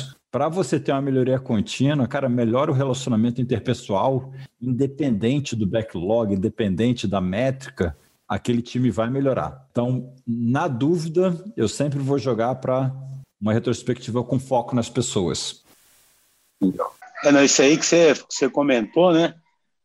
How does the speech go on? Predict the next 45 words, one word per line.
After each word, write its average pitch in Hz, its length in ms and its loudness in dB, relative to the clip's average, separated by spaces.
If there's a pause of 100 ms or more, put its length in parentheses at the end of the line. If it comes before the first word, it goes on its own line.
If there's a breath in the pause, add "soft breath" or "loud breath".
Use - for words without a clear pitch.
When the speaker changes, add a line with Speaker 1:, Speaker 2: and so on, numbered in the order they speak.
(120)
Speaker 2:
Hoje 151 160 0
o 170 60 -10
pessoal 156 320 2
fala 147 240 4
muito 147 260 -2
em 143 40 0
segurança 151 580 0
psicológica. 131 760 0
Isso - 160 -10
nada 180 240 0
mais 160 280 2
é 165 80 0
do 165 80 -20
que 196 80 -6
as 165 80 -4
pessoas 185 580 -4
confiarem 151 560 -2
umas 139 140 -2
nas 117 240 -4
outras 147 200 -6
que - 140 -20
podem 165 220 -4
se - 180 -10
posicionar, 160 640 -4
né? 120 160 -8 (580)
Se - 160 -14
você 147 360 -4
não 208 100 -4
tiver 170 320 0
esse 160 160 -2
elemento 151 480 -2
mínimo, 127 640 -4 (800)
acho - 200 -14
que - 80 -14
nenhuma 196 200 -6
retrospectiva 165 640 -8
vai 175 100 0
dar 123 140 -6
certo, 120 340 -8
né? 135 100 -8
Tá 117 140 -10
tudo - 260 -16
fadado 135 360 -6
a - 40 -12
fracassar. - 540 -12